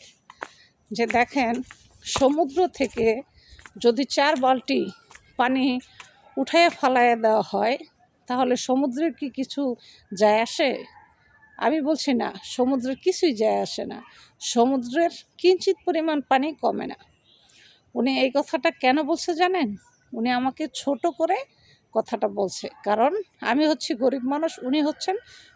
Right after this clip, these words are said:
কোটিপতি। এই জন্য উনি আমাকে ছোট করে এই ব্যাখ্যাটা দিছে যে সমুদ্র থেকে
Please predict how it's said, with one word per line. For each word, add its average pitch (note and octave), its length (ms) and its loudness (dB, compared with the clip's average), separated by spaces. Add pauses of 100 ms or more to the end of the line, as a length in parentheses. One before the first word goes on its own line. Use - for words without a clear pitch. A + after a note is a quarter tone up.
(160)
কোটিপতি। D#4 520 -2 (1200)
এই G#3+ 140 2
জন্য D#4+ 260 2
উনি D#4+ 180 2
আমাকে D#4+ 340 0
ছোট - 320 -2
করে E4+ 340 2 (460)
এই C#4 160 0
ব্যাখ্যাটা C4 440 0
দিছে A#3+ 460 -6
যে G#3+ 140 -4
সমুদ্র C#4 600 0
থেকে A#3+ 340 -4